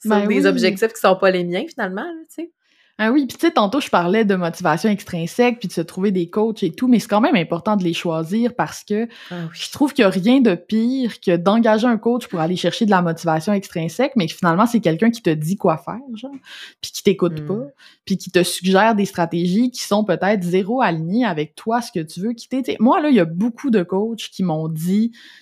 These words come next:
Speaker 2: Fais moins de produits. Alex, arrête, t'as trop de projets. Tu,
Speaker 1: Ouais.
Speaker 2: tu vends trop d'affaires, tu fais trop de produits. Tu devrais te concentrer sur une seule chose et ton entreprise serait plus rentable. » Puis c'est, ils ont peut-être raison, tu sais. Mais là, c'était, c'est, c'est, dans deux semaines,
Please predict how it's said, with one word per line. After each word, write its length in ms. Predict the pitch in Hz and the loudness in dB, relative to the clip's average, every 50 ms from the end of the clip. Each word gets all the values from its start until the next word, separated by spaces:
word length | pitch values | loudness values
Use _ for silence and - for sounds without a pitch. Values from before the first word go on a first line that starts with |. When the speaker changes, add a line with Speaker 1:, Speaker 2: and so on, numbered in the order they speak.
| _ _ _ _ _ - | _ _ _ _ _ -20
Speaker 2:
Fais 300 | - - - 254 233 220 | -20 0 2 2 4 4
moins 280 | 214 190 185 185 185 | 4 2 2 2 0
de 40 | 180 | -2
produits. 560 | - - - 185 160 156 160 165 160 - - _ - | -4 -6 -4 -4 -4 -4 -4 -6 -8 -10 -12 _ -4
Alex, 400 | 156 156 165 180 220 214 - - | -2 0 0 0 -2 -4 -6 -12
arrête, 460 | 147 143 147 147 165 202 226 202 - | -16 -14 -10 -6 -4 -4 -4 -4 -2
t'as 100 | - 160 | -4 -4
trop 260 | 156 - - - 196 190 | -4 -4 -4 -4 -4 -4
de 20 | |
projets. 440 | - - - 175 165 165 165 160 165 | -4 -4 -4 -2 -2 -2 -2 -4 -6
Tu, 220 | - - - - 180 | -8 -12 -10 -6 -6
Speaker 1:
Ouais. 140 | 180 165 170 | -6 -6 -6
Speaker 2:
tu 180 | - - 180 | -6 -6 -4
vends 280 | 170 160 180 208 240 247 | -2 0 0 2 2 0
trop 220 | 233 - - 214 | -2 0 -2 0
d'affaires, 400 | 190 185 165 165 - 175 175 170 | 2 2 2 2 0 -2 -4 -4
tu 100 | - - | -6 -10
fais 260 | - - - 214 214 214 | -12 -4 0 0 0 0
trop 200 | - - 196 180 | -2 -4 -6 -6
de 40 | |
produits. 640 | 185 - - - 165 160 160 160 170 185 240 330 - - - - - _ | -6 -12 -8 -6 -6 -4 -4 -4 -2 0 0 0 0 -2 -10 -18 -16 _
Tu 140 | - - 180 | -10 -2 2
devrais 320 | 180 185 180 175 208 254 240 | 4 4 4 4 2 2 2
te 60 | 226 | 0
concentrer 640 | 202 - 180 170 165 - 170 160 160 - 226 254 | -2 -2 -4 -6 -6 -4 -6 -6 -6 -4 -4 -4
sur 240 | - - 185 - - | -4 -4 -6 -4 2
une 180 | - 262 277 247 | 4 4 4 4
seule 200 | - 220 180 170 | 4 2 0 0
chose 260 | - - 240 285 226 | 0 -2 -2 0 0
et 100 | 202 175 | 0 -2
ton 160 | - 165 165 | -2 -4 -4
entreprise 520 | 160 160 160 - 160 156 - 233 247 240 - | -4 -4 -4 -6 -8 -6 -4 -4 -6 -4 -4
serait 220 | - 175 160 160 156 | -4 -4 -4 -4 -6
plus 160 | - - 233 | -4 -4 -2
rentable. » 380 | 214 185 156 160 - 147 - - - | -2 -2 -4 -4 -6 -8 -8 -10 -6
Puis 100 | - - | -2 -2
c'est, 100 | 392 392 370 359 | -2 -2 0 -2
ils 60 | 370 | -2
ont 80 | 453 453 - | -2 -2 -4
peut-être 200 | - 587 - - - | -4 -4 -4 -4 -6
raison, 380 | 175 151 151 151 151 185 185 185 - | -6 -4 -4 -4 -6 -8 -10 -12 -10
tu 80 | - - | -12 -12
sais. 60 | 233 - - - - - - - _ _ | -12 -12 -14 -14 -14 -16 -16 -18 _ _
Mais 300 | 185 185 185 - - - _ _ - - _ _ _ | -2 0 0 0 -2 -8 _ _ -20 -20 _ _ _
là, 200 | 185 214 247 262 | 4 4 4 4
c'était, 320 | 262 - 185 165 - 160 156 | 4 2 -2 0 0 -4 -6
c'est, 180 | - - 165 | -4 -6 -8
c'est, 260 | 165 - - 170 160 | -8 -8 -8 -8 -4
dans 180 | 170 180 175 170 | -2 0 0 0
deux 140 | 175 190 180 | 0 0 -2
semaines, 240 | 175 - 208 226 | -2 -2 -2 0